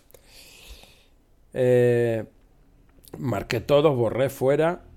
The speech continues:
y después cogí y me fui de todos los grupos y canales, que no tenía muchos, pero estaba metido en algunos, y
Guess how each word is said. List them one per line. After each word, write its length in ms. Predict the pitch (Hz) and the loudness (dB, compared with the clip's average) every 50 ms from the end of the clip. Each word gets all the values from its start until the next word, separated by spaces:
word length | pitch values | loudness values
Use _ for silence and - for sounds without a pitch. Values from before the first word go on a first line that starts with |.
| - | -14
y 200 | - 131 123 120 | -8 -2 0 0
después 280 | 120 117 113 - 131 123 | 0 0 -2 -4 -8 -6
cogí 520 | - 139 127 - - 147 165 196 202 - - | -4 -6 -6 -2 -2 -2 -2 -2 -4 -6 -6
y 80 | 123 | -4
me 160 | 117 110 110 | -4 -4 -4
fui 160 | 110 - 139 131 | -4 -2 0 0
de 120 | 127 120 | 0 0
todos 300 | 120 - 139 135 131 131 | -2 -2 0 2 2 2
los 220 | 120 117 113 107 | 2 0 -2 -2
grupos 420 | 110 123 135 143 127 120 135 135 120 | -2 -2 -2 -2 -2 -2 -2 -2 -2
y 80 | 123 | -2
canales, 480 | 117 - 123 117 127 135 135 143 151 143 | -2 -2 -4 -2 0 0 0 -2 -2 -4
que 160 | - - 120 | -4 -4 -4
no 140 | 107 110 104 | -4 -2 -4
tenía 220 | - 120 117 117 | -2 -2 -2 -2
muchos, 340 | 117 120 135 135 139 - 156 127 - | -2 -2 -4 -4 -4 -6 -6 -6 -6
pero 320 | - 107 95 92 87 78 - - | -8 -8 -6 -8 -10 -12 -18 -20
estaba 260 | - - - 113 104 | -20 -10 -6 -6 -4
metido 360 | 107 107 107 104 - 113 110 107 | -4 -4 -6 -8 -6 -6 -6 -4
en 80 | 107 | -4
algunos, 600 | 107 104 117 123 139 151 165 185 220 214 - - _ _ _ _ _ _ _ _ _ _ _ _ | -4 -4 -4 -4 -4 -4 -4 -4 -6 -6 -12 -18 _ _ _ _ _ _ _ _ _ _ _ _
y 800 | - 110 107 101 92 92 90 85 90 82 78 76 69 67 65 | -10 -8 -6 -6 -6 -6 -8 -8 -8 -10 -12 -12 -14 -16 -18